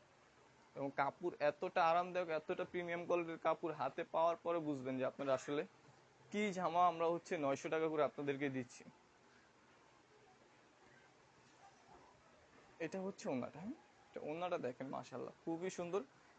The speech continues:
এবং অনেক বড় ওড়না থাকবে, হ্যাঁ? কিং সাইজের ওড়না থাকবে, পিওর সুতি থাকবে, হ্যাঁ?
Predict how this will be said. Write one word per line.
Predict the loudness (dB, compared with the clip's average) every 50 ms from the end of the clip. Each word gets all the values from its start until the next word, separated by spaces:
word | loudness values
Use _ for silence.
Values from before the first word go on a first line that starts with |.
| -8 -4
এবং | -4 -4 -2 -2 -2 0
অনেক | 0 0 -2 -4 -2 0 2
বড় | 2 2 2 2
ওড়না | 0 0 -2 -2 -2
থাকবে, | -2 -2 -2 -2 -4
হ্যাঁ? | -4 -4 -6 -8 -12 -10
কিং | -8 -6 -6 -4 -2
সাইজের | -2 -2 0 0 -2 -2 -2
ওড়না | 0 0 -2 0
থাকবে, | -2 -2 -4 -6 -10 -14 -16 -20 -20 -20 -20 -20 -20 -20 -20 -20 -20 -20 -20 -20 -20 -20 -20 -20 -20 -20 -20 -20 -20 -20 -20 -20 -20 -20 -20 -20 -18 -10
পিওর | -8 -8 -6 -4
সুতি | -2 -4 -2 0 0 0 0
থাকবে, | 0 -2 -2 -8 -10
হ্যাঁ? | -12 -12